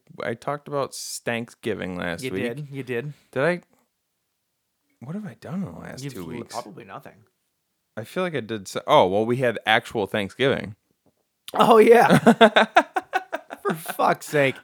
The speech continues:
Speaker 1: Oh, boy.
Speaker 2: It's been a long two weeks.
Speaker 1: Yeah.
Speaker 2: Yeah.
Speaker 1: What'd you do for Thanksgiving?
Speaker 2: Uh, well, m-, my uncle died literally the day before, so it was kind of a, kind of a weird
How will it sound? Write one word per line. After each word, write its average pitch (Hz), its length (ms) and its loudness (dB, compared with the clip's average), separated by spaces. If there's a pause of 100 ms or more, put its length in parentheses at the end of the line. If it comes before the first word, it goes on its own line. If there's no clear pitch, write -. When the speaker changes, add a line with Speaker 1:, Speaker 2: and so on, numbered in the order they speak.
Speaker 1:
Oh, 156 560 6
boy. 107 400 4
Speaker 2:
It's 101 140 2
been 254 220 6
a 254 80 10
long 175 320 10
two 151 220 0
weeks. 127 200 0
Speaker 1:
Yeah. 110 420 6
Speaker 2:
Yeah. 117 200 -6 (140)
Speaker 1:
What'd 151 200 -2
you 156 60 -2
do 175 160 2
for 143 120 -2
Thanksgiving? 92 560 -2
Speaker 2:
Uh, 156 320 6
well, 135 300 0 (260)
m-, 135 140 -10 (400)
my 147 240 0
uncle 151 220 0
died 147 340 4
literally 147 280 0
the 135 100 -6
day 139 160 2
before, 127 420 0
so 120 220 -2
it 117 60 -4
was 113 240 -10
kind 135 220 -6
of 117 120 -8
a, 113 160 -4 (180)
kind 156 100 -2
of 135 60 -4
a 131 60 0
weird 123 580 -4